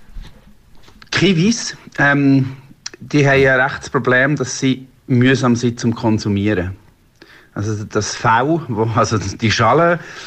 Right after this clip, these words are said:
ist mega mühsam und man weiss nicht, ob man sie mit dem Sparschäler soll wegnehmen oder mit dem Schnitzer soll schinden. Und nachher, wenn man sie geschunden hat, dann ist sie super glitschig.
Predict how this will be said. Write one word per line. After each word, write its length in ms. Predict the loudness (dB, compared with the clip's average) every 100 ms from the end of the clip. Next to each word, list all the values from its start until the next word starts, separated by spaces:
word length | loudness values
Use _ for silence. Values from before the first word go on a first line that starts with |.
| -6
ist 160 | -4 2
mega 220 | 2 4
mühsam 680 | 2 2 2 2 2 0 -4 0
und 140 | 2
man 120 | 4
weiss 160 | 2 2
nicht, 240 | 0 0 -4
ob 80 | -2
man 100 | -2
sie 120 | 0
mit 140 | 0
dem 100 | 0
Sparschäler 680 | -2 0 2 2 2 -2 -2
soll 240 | 0 0
wegnehmen 460 | 2 0 2 2 2
oder 160 | 0 -2
mit 180 | -4
dem 80 | -4
Schnitzer 440 | -2 -2 -2 -4 -2
soll 340 | 0 2 0 -4
schinden. 640 | -4 0 0 0 0 -2 -4 -20 -20 -20 -12 -2
Und 120 | 0
nachher, 260 | 0 0 0
wenn 120 | 0
man 100 | 0
sie 200 | 0 -2
geschunden 500 | -2 0 0 0 2
hat, 340 | 2 0 0
dann 340 | 0 0 -4 -12 -18
ist 300 | -4 -4 -4
sie 80 | -4
super 320 | -6 -6 -4
glitschig. 560 | -2 -2 -4 -8 -8